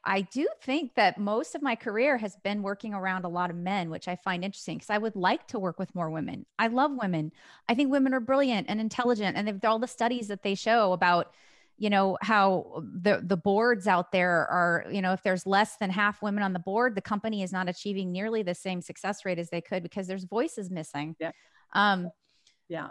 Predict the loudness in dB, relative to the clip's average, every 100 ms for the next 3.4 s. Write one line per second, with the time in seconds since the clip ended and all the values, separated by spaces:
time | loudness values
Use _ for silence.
0 | -10 -2 2 2 0 -2 0 0 -2 -6
1 | -6 -4 -2 0 -2 -6 -10 -8 -6 -4
2 | -6 -4 -4 -2 -2 -4 -6 -8 -8 -8
3 | -8 -8 -8 -10